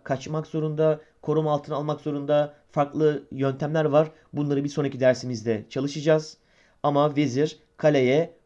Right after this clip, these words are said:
doğru bir noktadan, doğru bir kareden saldırmış oldu. Geri çektim. Benzer şekilde vezir A bir noktasına da gelerek çaprazdan kaleye saldırabilirdi. Gördüğünüz gibi vezirin daha çok saldırı seçeneği oluyor.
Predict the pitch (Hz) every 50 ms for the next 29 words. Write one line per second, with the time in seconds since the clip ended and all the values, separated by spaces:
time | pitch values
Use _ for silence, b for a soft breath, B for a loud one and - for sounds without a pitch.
0 | - 120 143 143 147 151 147 131 127 117 120 123 131 127 - - 117 113 113 123
1 | 143 147 - - 131 127 135 170 180 202 165 - 165 143 143 139 165 170 180 175
2 | B B B - - - 151 143 131 131 123 139 151 - - - 123 120 110 101
3 | 101 92 b b b b - - 156 175 220 - 226 - - - 208 214 214 226
4 | - b b b b b b - 180 202 214 175 196 180 165 - 151 147 151 143
5 | 139 143 156 143 156 - - - 139 139 139 165 214 226 220 220 - 190 160 180
6 | 165 151 143 143 139 135 127 143 - - 220 - b b b b b - - 175
7 | 160 - 156 147 143 139 143 131 123 117 117 - 165 147 135 131 131 143 151 165
8 | 170 170 B B B B _ - - 160 147 143 139 117 123 113 131 143 147 147
9 | 143 - 113 131 127 127 123 110 92 104 98 92 b b b b b - 147 214
10 | 220 214 233 254 247 190 165 156 151 139 160 175 165 185 190 208 208 202 b b
11 | b b - 147 175 208 220 - 226 - - - 156 156 147 156 151 - 151 -
12 | 151 131 131 131 127 - 123 151 156 196 208 208 214 220